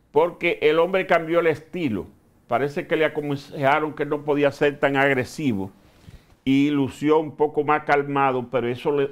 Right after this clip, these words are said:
lo sacó de tono y no pudo abordar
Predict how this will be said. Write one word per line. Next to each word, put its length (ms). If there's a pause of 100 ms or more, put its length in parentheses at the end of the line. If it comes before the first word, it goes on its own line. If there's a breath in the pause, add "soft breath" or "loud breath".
(120)
lo 200
sacó 420
de 100
tono 500 (640 soft breath)
y 180
no 280
pudo 380
abordar 840